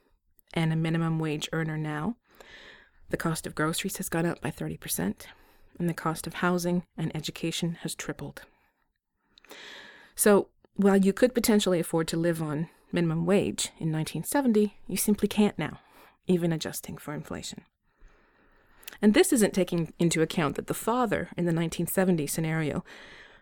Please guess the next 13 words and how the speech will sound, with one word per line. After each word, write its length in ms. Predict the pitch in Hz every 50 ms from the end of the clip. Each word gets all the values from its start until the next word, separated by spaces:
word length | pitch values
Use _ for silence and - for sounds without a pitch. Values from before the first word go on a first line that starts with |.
| _ -
was 200 | 196 208 208 214
likely 320 | 220 262 302 - 311 - -
able 240 | 196 208 208 202 -
to 80 | -
get 160 | - 196 -
a 40 | 180
job 360 | - - 165 156 156 165 175
with 120 | 175 175 - -
only 340 | - 196 214 214 208 180 - -
a 60 | 170
high 180 | 160 170 165
school 240 | 160 - - 170 165
education 580 | 147 147 160 - - 190 196 - - - 190